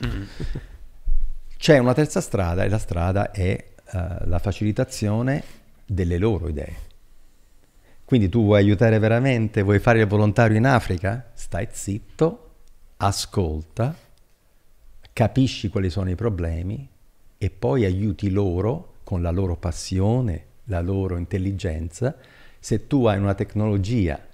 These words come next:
Speaker 2: che è appropriata a loro, alla loro situazione. E quindi, eh, io, quando io arrivai con,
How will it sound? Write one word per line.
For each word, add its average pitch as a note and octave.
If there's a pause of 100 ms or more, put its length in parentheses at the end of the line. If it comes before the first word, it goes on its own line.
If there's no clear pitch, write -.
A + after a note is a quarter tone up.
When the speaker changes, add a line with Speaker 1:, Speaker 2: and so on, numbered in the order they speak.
Speaker 2:
che -
è -
appropriata F2+
a F#2
loro, F2+
alla F2+
loro F2+
situazione. F#2+ (760)
E -
quindi, A2
eh, G2+
io, C#3+ (680)
quando B2
io A#2+
arrivai F#2+
con, F2